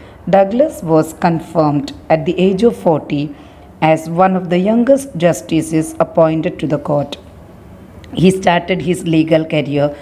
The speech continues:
in nineteen thirty-nine and he retired in nineteen seventy-five.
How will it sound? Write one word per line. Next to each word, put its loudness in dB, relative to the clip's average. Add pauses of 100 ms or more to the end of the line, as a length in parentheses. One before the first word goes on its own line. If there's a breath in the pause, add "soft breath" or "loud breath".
(280 loud breath)
in 4
nineteen 2
thirty-nine 0 (320 loud breath)
and 2
he -2
retired 0
in 0
nineteen 2
seventy-five. -2